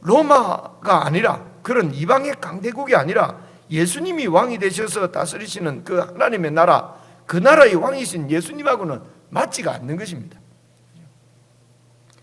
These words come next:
삶의 그 원리가 다르고 살아가는 방식이 다르고 가치관이 다르기 때문에, 그래서 이 예수님의 나라는 우리 모든 백성들이 모든 왕권을 다 내려놓고 예수님을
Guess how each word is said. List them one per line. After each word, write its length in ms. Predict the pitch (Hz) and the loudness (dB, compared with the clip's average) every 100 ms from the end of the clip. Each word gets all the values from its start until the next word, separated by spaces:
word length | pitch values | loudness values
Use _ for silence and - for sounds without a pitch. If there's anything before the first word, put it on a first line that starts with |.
| _ _ _ | _ _ _
삶의 480 | - - 220 247 247 | -8 -2 4 8 8
그 200 | 214 170 | 6 2
원리가 400 | 160 294 285 180 | 2 -2 2 0
다르고 720 | 127 139 175 147 - - - - | 2 -2 0 0 -2 -18 -20 -18
살아가는 500 | - 269 240 208 180 | -2 2 2 2 -2
방식이 440 | 180 311 - 247 | -4 -6 -8 -8
다르고 640 | 139 123 196 151 - - - _ | -6 -4 -2 -2 -4 -14 -20 _
가치관이 540 | - - - - 320 262 | -14 -10 -6 0 0 0
다르기 280 | - 214 196 | -10 -10 -12
때문에, 540 | - 143 139 139 - - _ _ _ _ _ | -12 -8 -8 -8 -12 -20 _ _ _ _ _
그래서 360 | - 302 180 185 - | -6 -4 -2 -4 -6
이 440 | 262 285 285 - _ _ _ _ | -8 -8 -10 -12 _ _ _ _
예수님의 480 | 160 175 269 277 214 | -6 -6 -6 -6 -4
나라는 480 | 175 247 226 139 98 - - _ _ | -2 -2 -4 -6 -8 -18 -20 _ _
우리 220 | 175 262 | -10 -8
모든 400 | 208 165 254 226 | -2 0 0 -2
백성들이 560 | 175 240 302 277 208 160 | -2 -4 -4 -10 -12 -12
모든 500 | - 156 285 302 214 | -8 -6 -6 -4 -4
왕권을 460 | - 175 - 254 - | -4 -6 -6 -8 -8
다 300 | - - 214 | -12 -14 -6
내려놓고 840 | 202 247 233 220 214 135 - - | -2 0 0 -4 -4 -6 -6 -12
예수님을 800 | 139 170 202 214 208 180 220 226 | -6 -4 -6 -10 -6 0 0 0